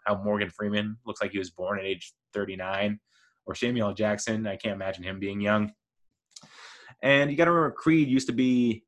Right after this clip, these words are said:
a cult leader and the lead singer in a nineteen sixties rock band called the Grassroots. So, I mean, they both have some history to 'em where they were big deals back in the day. But they're both harmless now. They're both fun. They're easy to watch.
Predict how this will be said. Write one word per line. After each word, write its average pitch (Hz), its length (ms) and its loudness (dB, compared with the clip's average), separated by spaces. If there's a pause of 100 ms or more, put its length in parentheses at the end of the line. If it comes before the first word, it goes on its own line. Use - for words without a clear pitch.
(220)
a 98 260 0
cult 127 240 6
leader 156 480 2 (200)
and 147 260 2
the 143 60 4
lead 139 180 4
singer 117 440 2
in - 180 -2
a 104 100 0
nineteen 117 300 0
sixties 113 360 0
rock 107 240 2
band 120 280 -2
called 104 120 0
the 104 60 -4
Grassroots. 107 680 2 (360)
So, 180 320 -2
I - 20 -8
mean, 175 220 4
they 147 100 2
both 185 220 4
have 208 140 4
some 110 100 -2
history 117 320 2
to 87 120 -6
'em 85 180 -4
where 87 100 -4
they 92 100 0
were 92 120 0
big 107 240 2
deals 101 280 2
back 90 220 -2
in 90 80 -6
the 87 80 -6
day. - 160 -14 (540)
But 110 260 8
they're 123 80 0
both 160 240 6
harmless 143 320 6
now. 104 400 4 (220)
They're 113 100 2
both 139 160 2
fun. 104 460 6 (240)
They're 120 100 4
easy 147 180 8
to 127 120 8
watch. 101 540 4